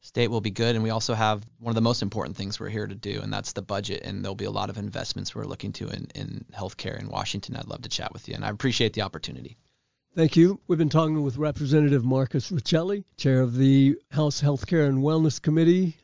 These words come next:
Speaker 2: third District State Representative beginning his eleventh session here in, uh, Olympia. And this has been Capital Ideas.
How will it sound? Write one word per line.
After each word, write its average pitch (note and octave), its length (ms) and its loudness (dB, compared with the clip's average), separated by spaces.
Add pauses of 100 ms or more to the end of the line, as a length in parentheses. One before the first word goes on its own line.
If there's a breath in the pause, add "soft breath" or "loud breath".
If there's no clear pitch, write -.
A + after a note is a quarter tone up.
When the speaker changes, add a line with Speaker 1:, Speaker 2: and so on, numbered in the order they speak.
(120)
Speaker 2:
third C#3+ 240 2
District D3 420 0
State D#3+ 300 2
Representative D3+ 720 4
beginning C#3+ 380 2
his C3 220 0
eleventh C3 420 0 (160)
session C#3 500 2
here C#3 300 0 (100)
in, C#3 280 0
uh, C3+ 320 -2
Olympia. D3+ 580 2
And C3 500 0 (120)
this C3+ 180 0
has D3 80 0
been C#3 180 4
Capital B2+ 440 0
Ideas. C#3 520 0